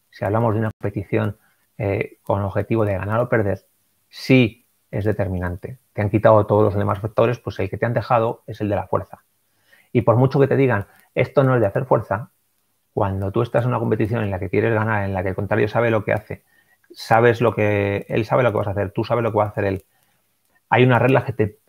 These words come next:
que te impiden utilizar ciertas ventajas, pues es normal que tu rival utilice ciertos, ciertos trucos, arañe en los límites de lo, de las normas para sacar una ventaja.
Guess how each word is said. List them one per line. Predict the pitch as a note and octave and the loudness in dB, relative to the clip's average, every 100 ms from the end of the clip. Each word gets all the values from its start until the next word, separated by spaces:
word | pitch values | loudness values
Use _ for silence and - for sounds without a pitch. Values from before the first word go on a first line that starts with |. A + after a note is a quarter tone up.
| - | -6
que | G#2 | -2
te | G#2 | -2
impiden | G2+ A#2 A#2+ A#2+ A2+ | 0 0 2 0 0
utilizar | G#2+ G2+ A2+ A#2 A2 | -2 -2 0 0 0
ciertas | A2 G#2+ A2 | -4 -2 -2
ventajas, | A2 A#2 - A#2+ - _ _ _ - | 0 -2 -2 -4 -6 _ _ _ -2
pues | G#2 G2 | -2 0
es | G2 | -2
normal | G#2+ A2+ A2 G2+ - _ | 0 2 0 -2 -8 _
que | - | -14
tu | - G#2+ | -12 -10
rival | G2 G2 - _ _ | -4 -2 -2 _ _
utilice | - G#2 - G2 G#2 - G2+ G2+ - _ | -8 -6 -4 -4 -4 -4 -4 -4 -6 _
ciertos, | - G2+ G2+ _ A2 G2+ G2+ G2 - - - - _ _ _ _ _ _ _ _ _ _ _ | -2 -2 -2 _ 0 2 0 -2 -6 -14 -18 -20 _ _ _ _ _ _ _ _ _ _ _
ciertos | - G#2 G#2 - | -12 -8 -8 -4
trucos, | A#2 - G2+ - _ _ _ _ _ _ _ - | -4 -2 -6 -8 _ _ _ _ _ _ _ -6
arañe | - G2+ A2 C#3+ B2 F2+ A2 - _ - | 0 4 6 6 4 0 -6 -16 _ -8
en | G#2 F#2+ | -4 -4
los | F#2 | 0
límites | A2+ A#2+ G#2+ G2 F#2 | 0 -2 -4 -6 -4
de | F#2 | -4
lo, | F2+ F2+ F#2 G2 - | -2 -2 -4 -8 -10
de | G#2+ G2+ | -8 -6
las | G2+ | -2
normas | A2 A#2+ G#2 A#2+ _ _ _ - | 0 0 -2 -6 _ _ _ -8
para | G#2+ G2+ | -8 -8
sacar | - G#2+ G#2 | -10 -8 -6
una | G2 | -6
ventaja. | F2+ F#2 - - - | -10 -14 -16 -16 -20